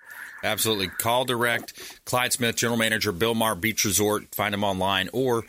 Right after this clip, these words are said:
uh, reach out to the show hotline. We'll put you in touch. Eight one three, nine one seven, eighteen ninety-four. Just call or text that line and just text Beach Resort, eight one three,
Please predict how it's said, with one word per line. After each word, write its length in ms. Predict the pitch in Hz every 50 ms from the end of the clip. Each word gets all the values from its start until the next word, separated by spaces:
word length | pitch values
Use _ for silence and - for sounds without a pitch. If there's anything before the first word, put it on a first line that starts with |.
| - - - - _ -
uh, 160 | 98 87 87
reach 220 | 90 107 101 - 120
out 140 | 104 98 -
to 80 | 101
the 100 | 95 90
show 240 | - - 110 101 90
hotline. 380 | 98 110 98 71 90 90 90 90
We'll 100 | 90 -
put 240 | - 92 - -
you 40 | 92
in 100 | 90 85
touch. 280 | - - 95 90 - -
Eight 160 | 87 - 85
one 160 | 107 107 98
three, 240 | - 104 107 107 101
nine 360 | 98 98 98 110 113 110 107
one 180 | 110 117 110 98
seven, 400 | - - - 123 123 127 123 -
eighteen 480 | - 131 147 - - - - 143 127 107
ninety-four. 480 | 113 110 107 104 101 - 123 123 120
Just 160 | 107 104 - -
call 220 | - 131 117 113
or 100 | 104 95
text 280 | - - 113 110 - -
that 180 | 107 101 85
line 360 | 104 107 110 107 107 107 104 - - - - - - - -
and 240 | - 98 92 90 87
just 160 | 104 - -
text 260 | 113 104 - - 90
Beach 300 | 85 110 110 95 - -
Resort, 380 | 104 98 80 98 98 101 98 -
eight 160 | - 101 98
one 160 | 107 113 107 95
three, 320 | - 104 107 110 104